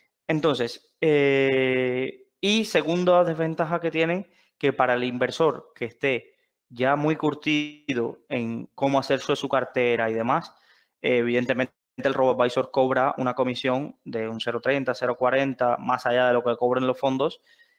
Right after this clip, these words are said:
Eh, en mu-, estoy hablando de los mejores del mercado que, que hay que pagarla. Y entonces,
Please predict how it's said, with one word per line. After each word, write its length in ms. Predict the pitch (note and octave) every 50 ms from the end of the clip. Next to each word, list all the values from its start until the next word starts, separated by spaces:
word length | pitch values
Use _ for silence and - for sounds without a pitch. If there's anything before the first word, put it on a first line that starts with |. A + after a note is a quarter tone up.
| _ _ _ _ _ _
Eh, 840 | D3 D3 C#3 C3 B2+ B2 B2 B2 A#2+ A#2 A2+ A2+ A2+ A2+ A#2 A2 - -
en 100 | B2 A2+
mu-, 200 | A2+ A#2 A#2+ - - - - - -
estoy 180 | - - C3+
hablando 260 | C3+ C3+ C3+ C#3 D3 C#3+
de 60 | C#3
los 140 | C3+ B2+ B2
mejores 320 | B2+ A#2 B2 B2+ C3 B2
del 100 | C3 B2
mercado 540 | B2+ B2+ B2 B2+ - C3 C3 C#3 E3 - - _ _ _ _ _ _ _ _ _ _ _ _
que, 680 | - C#3 C3 C3 B2+ A#2+ A#2 A2+ A2 A2 A2 A2+ - _
que 60 | -
hay 80 | A#2+ A2+
que 120 | - A#2+
pagarla. 600 | - - A2 G#2+ G#2+ G#2+ G#2+ B2 D#3 E3+ - - - -
Y 140 | - C3 A#2+
entonces, 580 | A2+ A2 G#2+ A2 - - A#2+ B2+ - - -